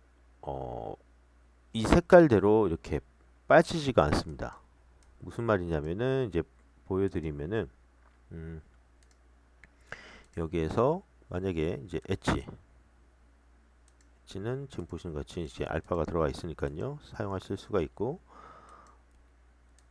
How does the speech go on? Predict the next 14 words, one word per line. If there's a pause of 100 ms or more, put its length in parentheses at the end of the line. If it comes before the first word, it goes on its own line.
(1120)
자, (500)
알베르토를 (560)
누르게
되면은 (1160)
보시는
것
같이
검은색으로
들어갑니다.
그래서
이거를, (720)
어,
그냥
마스크로